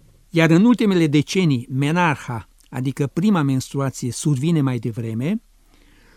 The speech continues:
momentul apariției menopauzei nu s-a schimbat.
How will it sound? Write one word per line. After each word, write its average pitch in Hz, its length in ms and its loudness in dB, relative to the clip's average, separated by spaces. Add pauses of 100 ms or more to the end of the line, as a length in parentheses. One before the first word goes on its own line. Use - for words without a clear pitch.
(160)
momentul 175 760 4
apariției 143 760 -4
menopauzei 156 920 -2
nu 180 140 -2
s-a 175 160 -8
schimbat. - 560 -8